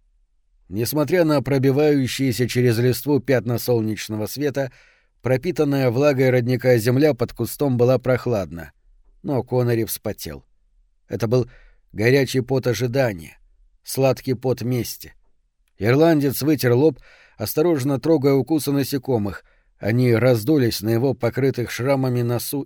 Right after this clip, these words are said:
и щеках. Его пальцы ощупали шрамы, безобразные белые борозды на ландшафте лица, и он вновь вспомнил, откуда они появились.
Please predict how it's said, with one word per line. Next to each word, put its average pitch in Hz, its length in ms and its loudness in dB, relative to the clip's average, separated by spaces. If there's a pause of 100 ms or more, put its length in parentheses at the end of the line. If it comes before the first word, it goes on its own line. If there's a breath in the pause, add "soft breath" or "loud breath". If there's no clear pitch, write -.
и 117 80 -10
щеках. 98 600 -12 (680)
Его 120 280 -2
пальцы 160 340 2
ощупали 120 560 2
шрамы, 92 440 -6 (560)
безобразные 120 800 0
белые 131 360 4
борозды 123 540 4
на 110 120 0
ландшафте 113 600 -2
лица, 107 360 -6 (540)
и - 80 -12
он 117 240 -2
вновь 127 280 -2
вспомнил, 131 540 -4 (380 soft breath)
откуда 110 640 -4
они 92 260 -6
появились. 82 840 -10